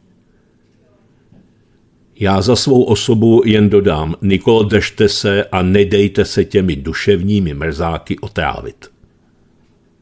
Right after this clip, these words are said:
Jsme kousek od konce,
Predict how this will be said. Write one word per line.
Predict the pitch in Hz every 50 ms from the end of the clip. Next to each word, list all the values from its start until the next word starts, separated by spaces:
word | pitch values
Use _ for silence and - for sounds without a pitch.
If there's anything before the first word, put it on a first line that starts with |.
| _ _ _ _ _ _ _ _ _ _ _ _ _ _ _ _ _ _ _ _ _ _ _ _ _ _ _ _ _ _ _ _ _ _ _ _ _ _ _ - -
Jsme | 95 98 101 - - 120 127 147 139
kousek | - 135 139 143 131 - - 95 - - -
od | 95 -
konce, | - - 104 98 98 95 - - 95 90 92 92 90 87